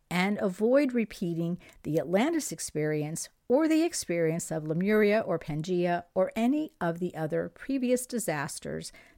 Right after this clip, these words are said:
that ended an ascension cycle. A shift in purpose.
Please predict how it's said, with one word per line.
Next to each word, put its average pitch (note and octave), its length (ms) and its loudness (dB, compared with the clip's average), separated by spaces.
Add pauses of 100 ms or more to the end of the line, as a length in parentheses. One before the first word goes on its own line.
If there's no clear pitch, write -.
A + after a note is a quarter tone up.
that G#3 260 -2
ended E3+ 420 0
an D#3+ 100 -2
ascension D#3 520 -6
cycle. D3+ 520 -6 (1160)
A F3+ 80 -2
shift - 600 -2
in G3 200 0
purpose. - 720 -2